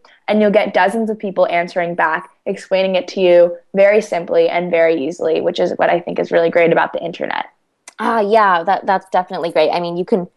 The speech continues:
Speaker 2: you really have this community right at your fingertips. But I can imagine with that type of thing, you also have to be really careful about what type of information you're receiving. But really, I think that goes for anything that you're looking up online.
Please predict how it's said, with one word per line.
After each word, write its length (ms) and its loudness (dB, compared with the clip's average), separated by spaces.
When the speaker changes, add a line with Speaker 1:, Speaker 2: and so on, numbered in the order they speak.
Speaker 2:
you 100 0
really 240 4
have 300 0
this 160 -8
community 500 -6
right 220 2
at 100 -2
your 140 -6
fingertips. 720 -8
But 120 4
I 120 4
can 140 -6
imagine 520 -2
with 140 -2
that 180 2
type 140 -12
of 100 -10
thing, 140 -4
you 140 -4
also 280 0
have 180 4
to 60 -20
be 120 -10
really 240 -6
careful 640 -2
about 260 0
what 140 -2
type 180 -4
of 100 0
information 640 -2
you're 140 0
receiving. 680 -2
But 100 4
really, 260 4
I 80 4
think 180 0
that 160 2
goes 200 -2
for 220 -8
anything 460 -6
that 140 0
you're 120 -4
looking 260 -4
up 200 0
online. 600 -2